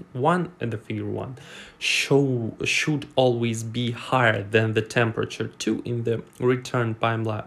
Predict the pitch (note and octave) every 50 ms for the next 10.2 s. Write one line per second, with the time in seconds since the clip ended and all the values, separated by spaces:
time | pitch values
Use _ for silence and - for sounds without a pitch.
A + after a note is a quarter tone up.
0 | - - - - A#2 A2+ A2 - A#2 A2 G#2+ G#2 G2+ G2+ G2+ G#2 G#2 G#2 G2+ G#2
1 | G2+ - - - - - G#2+ G#2 G#2 G#2 - - B2 A#2 A2 A2 G#2 G2+ G2+ -
2 | - - _ - - - - - - - - - - - - - _ _ _ _
3 | _ _ _ _ _ _ _ _ - - - - F#2+ A#2 A2+ A2 G#2+ G#2+ G#2 A2
4 | A#2 C3+ D#3+ F3 F3 E3 - - - - B2 A2+ G#2 G2+ G2+ G2+ G2 G2+ G#2+ -
5 | - _ _ _ _ _ _ _ _ _ _ _ _ _ _ _ _ _ _ _
6 | _ _ _ _ _ _ _ _ _ _ _ _ _ _ _ _ _ _ _ _
7 | _ _ _ _ _ _ _ _ _ _ _ _ - _ _ _ _ _ _ -
8 | - C3 A#2+ A#2 G#2+ G#2+ - - A2 G#2 G2+ G2+ G2+ G2 - - - - - -
9 | - - _ _ _ _ - C3 C3+ C#3+ D#3 D3 - - - - - - - -
10 | G#2 G2+ - -